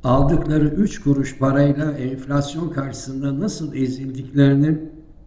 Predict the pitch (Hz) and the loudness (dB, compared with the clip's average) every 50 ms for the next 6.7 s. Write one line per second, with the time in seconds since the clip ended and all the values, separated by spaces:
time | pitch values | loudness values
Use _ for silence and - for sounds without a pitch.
0 | - - - - - - - - - - - - 131 131 131 135 135 139 143 143 | -20 -20 -20 -20 -20 -20 -20 -20 -20 -6 -2 0 2 4 6 6 8 10 10 10
1 | 143 143 143 143 143 156 165 147 123 117 104 98 90 80 76 - - - - - | 10 10 8 8 8 6 4 4 2 -2 -4 -6 -6 -8 -10 -14 -16 -20 -20 -20
2 | - - - - - - - - - - - - - - - - - - 120 135 | -20 -20 -20 -20 -20 -20 -20 -20 -20 -20 -20 -20 -20 -20 -18 -8 -2 2 2 4
3 | 135 - - 143 180 214 190 - - - - - - - - - - - - 131 | 2 2 4 4 6 6 6 4 0 -4 -8 -12 -18 -20 -20 -20 -16 -6 0 2
4 | 131 120 117 113 107 - 104 107 104 104 104 113 156 226 240 - - - - - | 2 4 4 2 2 0 0 0 2 2 2 2 0 0 0 -4 -10 -14 -18 -20
5 | - - - - - - - - - 104 117 123 123 - - 135 165 196 190 147 | -20 -20 -20 -20 -20 -20 -20 -6 0 4 4 4 4 2 0 4 6 6 8 8
6 | 139 139 113 - 117 120 - - 123 104 95 - - | 8 6 6 4 2 0 0 0 -4 -4 -4 -6 -10